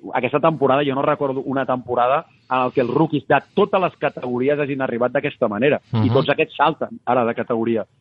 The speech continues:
Speaker 1: Cada vegada anirà arribant gent més jove, o, o jove, perquè cada ara es, es reduirà l'edat, però arribaran gent molt jove, molt preparada.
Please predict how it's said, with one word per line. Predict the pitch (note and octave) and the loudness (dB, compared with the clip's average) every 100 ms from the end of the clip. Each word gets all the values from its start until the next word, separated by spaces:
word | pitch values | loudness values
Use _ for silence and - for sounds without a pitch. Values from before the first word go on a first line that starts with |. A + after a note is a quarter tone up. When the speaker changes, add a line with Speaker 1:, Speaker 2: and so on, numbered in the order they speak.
| _ | _
Speaker 1:
Cada | C#3 C3+ C#3+ | 2 2 2
vegada | C#3 D3 | -2 -4
anirà | D#3 C#3+ | -4 -4
arribant | C3+ C3 C#3+ | -2 -2 -2
gent | C#3 C#3 | -4 -4
més | C#3 C#3 | -4 -2
jove, | B2 C3 E3+ A3+ _ _ | 2 2 2 -2 _ _
o, | - A2 | -4 -4
o | A2 A2 G2 | -2 -4 2
jove, | C#3 C#3 D#3+ - _ | 2 4 0 -4 _
perquè | G2+ A#2+ | -8 -6
cada | G2+ C#3 | -4 -2
ara | G3 | -2
es, | G2+ - | -4 -6
es | A2 F2+ | -8 -6
reduirà | G2 G2+ G#2 G#2+ | -2 0 2 4
l'edat, | G#2+ B2+ - _ - | 4 2 -2 _ -2
però | A#2 | 0
arribaran | A2+ A2+ B2 | 2 0 2
gent | C#3 C3+ | 0 0
molt | C3+ A#2+ | -2 0
jove, | C#3+ D3 | 0 0
molt | C3 D#3 E3+ | 0 0 0
preparada. | C#3+ B2+ A#2 D3 B2 | 0 0 0 -2 -2